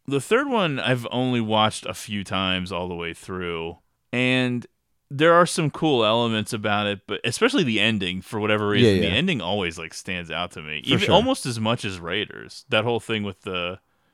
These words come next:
Speaker 1: chalice and the
Speaker 2: Right.
Speaker 1: it, like, I guess you, like, rapidly age or whatever. It's, like,
Speaker 2: Yeah.
Speaker 1: almost as jarring as what happens here. But we're not gonna talk too much about Temple of Doom just because
Speaker 2: No,
Speaker 1: I think
Speaker 2: yeah.
Speaker 1: we might do it eventually.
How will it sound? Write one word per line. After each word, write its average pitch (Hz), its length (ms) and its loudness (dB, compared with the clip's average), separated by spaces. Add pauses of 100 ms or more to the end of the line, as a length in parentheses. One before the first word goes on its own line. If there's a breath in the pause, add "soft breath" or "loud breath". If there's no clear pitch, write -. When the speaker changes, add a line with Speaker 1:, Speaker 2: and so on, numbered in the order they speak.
(120)
Speaker 1:
chalice 98 600 -2
and 90 180 -10
the 87 260 -12
Speaker 2:
Right. 98 340 0 (380)
Speaker 1:
it, - 160 -10
like, 104 180 -2
I 92 100 -2
guess 113 180 -6
you, 92 100 -8
like, 80 240 -10
rapidly 90 640 -6
age 113 560 -8
or 120 80 -8
whatever. 120 380 -4
It's, 127 220 -4
like, 123 160 -2
Speaker 2:
Yeah. 87 60 -4
Speaker 1:
almost 117 380 -2
as 92 200 -8
jarring 90 560 -8
as 85 100 -14
what 90 120 -14
happens 87 400 -12
here. 90 420 -10 (920)
But 123 280 2
we're 151 100 -2
not 233 120 4
gonna 240 140 -2
talk 143 340 0
too 143 160 -6
much 127 200 -2
about 107 200 0
Temple 107 300 -4
of 98 80 -4
Doom 104 240 -4
just 107 140 -10
because 170 100 -4
Speaker 2:
No, 101 340 6
Speaker 1:
I - 20 -2
think 69 140 -2
Speaker 2:
yeah. - 40 -10
Speaker 1:
we 113 80 -2
might 98 360 -4
do 90 220 -6
it 90 140 -4
eventually. 85 840 -8